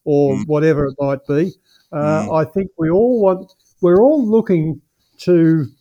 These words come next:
Speaker 1: as yet, I think valued covers a huge range.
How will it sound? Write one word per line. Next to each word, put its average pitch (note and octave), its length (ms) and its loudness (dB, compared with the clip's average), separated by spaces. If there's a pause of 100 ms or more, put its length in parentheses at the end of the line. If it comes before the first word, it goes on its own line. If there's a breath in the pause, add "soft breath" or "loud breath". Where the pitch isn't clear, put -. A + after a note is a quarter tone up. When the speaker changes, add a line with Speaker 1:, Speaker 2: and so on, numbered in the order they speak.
(360)
Speaker 1:
as C#4 140 -2
yet, B3 180 0
I G3+ 140 -2
think C4+ 240 0
valued G#3 560 0
covers F3 360 -4
a D#3+ 60 -2
huge G#3 460 -4
range. E3+ 340 -4